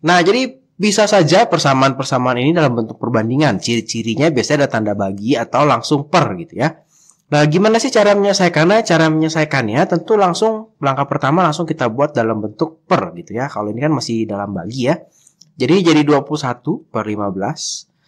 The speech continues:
sama dengan tujuh dibagi X gitu ya. Nah, terus gimana nih caranya? Oke, kita tinggal kali silang gitu ya. Berarti X-nya kita kalikan ke atas dua puluh satu. Maka ini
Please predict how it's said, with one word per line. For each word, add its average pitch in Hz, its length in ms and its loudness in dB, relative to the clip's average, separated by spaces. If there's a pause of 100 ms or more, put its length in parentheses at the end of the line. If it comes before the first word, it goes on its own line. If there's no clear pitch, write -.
(280)
sama 110 320 -4
dengan 104 400 -2 (480)
tujuh 107 560 -4 (340)
dibagi 92 540 -14
X - 560 -6 (100)
gitu 110 220 -4
ya. 190 80 -4 (560)
Nah, 110 80 -4
terus - 160 -8
gimana 247 320 2
nih 254 160 0
caranya? 190 580 -2
Oke, 220 400 -2
kita 165 220 -2
tinggal 127 480 -2
kali 117 240 -6
silang 104 420 -2
gitu 117 160 -10
ya. 147 60 0
Berarti 117 320 -4
X-nya 165 580 -2
kita 147 220 -8
kalikan 113 400 -4
ke - 100 -16
atas 110 300 -10
dua 110 160 -8
puluh 104 160 -12
satu. 92 240 -6 (560)
Maka 113 160 -20
ini 131 160 -6